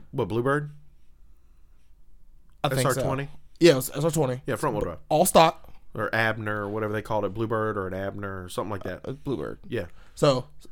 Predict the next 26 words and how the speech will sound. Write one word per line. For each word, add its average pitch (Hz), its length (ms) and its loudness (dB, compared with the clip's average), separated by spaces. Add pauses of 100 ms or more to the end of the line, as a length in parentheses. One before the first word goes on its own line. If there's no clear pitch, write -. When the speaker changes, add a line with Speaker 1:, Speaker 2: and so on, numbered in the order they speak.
(340)
Speaker 2:
completely 180 300 6
stock. 185 420 6 (200)
All 175 160 10
it 180 60 8
had 160 100 10
was 147 140 4
a - 40 -6
clutch - 180 -4
and 139 100 -6
flywheel. 107 380 -2 (140)
Speaker 1:
Nice. 330 240 -8 (480)
Speaker 2:
And 123 260 0
a, 117 120 -8 (100)
like, 123 340 -6
you 127 80 -4
know, 117 380 -4
cone 120 240 -2
intake 107 360 -6
or 110 120 -6
Speaker 1:
Tell 104 80 -2
Speaker 2:
whatever. 92 80 -4
Speaker 1:
me 92 80 -8
it 82 40 -6
was 92 120 -8
running 90 200 -8
quick. 76 240 -12